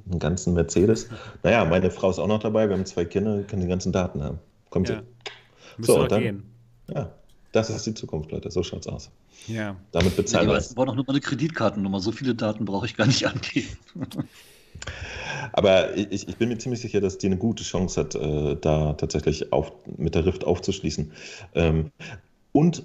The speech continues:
Speaker 1: eine Tatsache gibt es auch noch: die meisten, den meisten Leuten ist es vollkommen Latte, die merken das gar nicht. Es gibt so viele Menschen, die auf der Rift, äh, mit, mit, äh, Link spielen und auch Leuten, die es ausprobiert haben, nicht glauben, dass es auf der,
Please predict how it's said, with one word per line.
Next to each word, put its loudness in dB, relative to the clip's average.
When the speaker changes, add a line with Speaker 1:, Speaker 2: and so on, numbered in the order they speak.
Speaker 1:
eine 2
Tatsache -4
gibt -4
es -4
auch 0
noch: -2
die -4
meisten, 0
den -2
meisten 0
Leuten 0
ist -4
es -8
vollkommen -4
Latte, 0
die -2
merken 2
das -2
gar -4
nicht. -4
Es -12
gibt -6
so 6
viele 2
Menschen, 4
die 4
auf 2
der 0
Rift, -4
äh, 0
mit, -2
mit, -2
äh, 2
Link 2
spielen 2
und -2
auch 4
Leuten, 4
die -4
es -8
ausprobiert 0
haben, -6
nicht -2
glauben, 0
dass -4
es -8
auf -6
der, -8